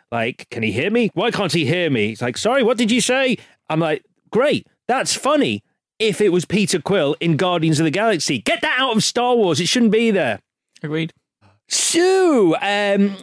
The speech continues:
Speaker 1: we get the C C P dog based on Laika, who, uh, Fact fans will know is Cosmo, uh, who's a, a dog from the Marvel Universe. I just, I looked it up 'cause I was like, "Is that Laika?" And then I was like, "Oh, comic book fans are gonna go nuts with me if I say Laika." So he's called Cosmo.
Speaker 2: Yeah, when he's talking o-, on, on the Blu-ray, James Gunn's talking about the fact that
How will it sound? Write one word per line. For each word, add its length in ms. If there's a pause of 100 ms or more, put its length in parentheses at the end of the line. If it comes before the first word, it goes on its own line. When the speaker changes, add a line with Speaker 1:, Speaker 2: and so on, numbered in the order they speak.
Speaker 1:
we 100
get 120
the 80
C 180
C 220
P 160
dog 300
based 260
on 120
Laika, 500
who, 200
uh, 280
Fact 260
fans 240
will 140
know 200
is 220
Cosmo, 480 (180)
uh, 400 (140)
who's 220
a, 240 (260)
a 60
dog 260
from 120
the 40
Marvel 240
Universe. 540 (120)
I 100
just, 200
I 280
looked 220
it 40
up 140
'cause 100
I 20
was 80
like, 140
"Is 160
that 160
Laika?" 380
And 160
then 100
I 20
was 100
like, 200
"Oh, 200
comic 240
book 120
fans 180
are 60
gonna 140
go 100
nuts 320
with 80
me 100
if 80
I 60
say 160
Laika." 420
So 120
he's 100
called 180
Cosmo. 540
Speaker 2:
Yeah, 260
when 160
he's 140
talking 320
o-, 80
on, 280
on 300
the 300
Blu-ray, 420
James 260
Gunn's 200
talking 300
about 200
the 80
fact 360
that 140